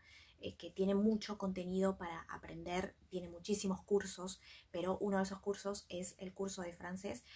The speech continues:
y va del A uno al B uno. Y también tiene el curso B dos, que no es de lo mismo que los otros, pero, em, yo interpreto por lo menos que tiene que ver con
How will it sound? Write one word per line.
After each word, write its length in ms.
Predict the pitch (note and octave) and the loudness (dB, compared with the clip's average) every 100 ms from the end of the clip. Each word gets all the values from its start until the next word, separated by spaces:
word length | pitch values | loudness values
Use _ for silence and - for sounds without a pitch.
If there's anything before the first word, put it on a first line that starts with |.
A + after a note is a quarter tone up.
| - | -2
y 120 | G3 | 4
va 340 | F#3+ F#3+ G#3 - | 6 6 4 2
del 500 | F#3+ F3+ F3 F3 F3 | -2 2 4 2 -2
A 160 | G3 G#3+ | 0 2
uno 500 | A#3 B3 B3 B3+ D4+ - _ _ | 4 4 4 2 0 -4 _ _
al 360 | - G3+ G#3+ A#3 _ | -4 2 2 0 _
B 340 | F#3+ G3 A3+ A3 | -4 4 6 6
uno. 420 | G#3 F#3 E3+ D#3+ - - - - | 6 4 2 -6 -12 -20 -18 -2
Y 140 | B3 | 2
también 480 | A#3 A#3+ B3 C4+ C4+ | 6 8 10 10 10
tiene 260 | A#3 A3+ A#3 | 8 6 6
el 80 | |
curso 360 | A3 A3 G#3+ G#3+ | 4 2 4 4
B 140 | A3 | 6
dos, 420 | A#3 B3 C4+ - - - - | 8 8 8 4 0 -12 4
que 300 | G3+ A#3 A3+ | 6 8 6
no 280 | G#3 A3+ A#3+ | 6 6 8
es 360 | B3+ B3 - - | 6 6 -2 0
de 180 | G3 F#3 | 6 8
lo 140 | F#3 | 8
mismo 340 | G3+ G3 G#3 | 6 4 2
que 80 | G#3 | 4
los 240 | G#3 G#3+ A3+ | 2 2 -2
otros, 400 | G#3+ A3+ A#3+ - - - | -2 -2 -2 -6 -12 2
pero, 420 | G3+ G#3 A3 - | 6 8 6 6
em, 540 | - F#3 F3 E3+ E3+ - | 4 2 2 -2 -6 -8
yo 180 | - G3+ | 0 2
interpreto 560 | G#3 G3 G3 G3+ G#3+ | 6 4 6 6 6
por 160 | G#3 F#3 | 4 2
lo 120 | F3+ | 2
menos 340 | F#3 G3 G#3+ - | 4 4 2 0
que 120 | F#3 | -4
tiene 260 | F#3 F#3 | 0 0
que 120 | F#3 F3 | 0 -2
ver 240 | F3+ F#3+ | -2 -2
con 340 | F3+ F3+ F#3 | -2 -2 -2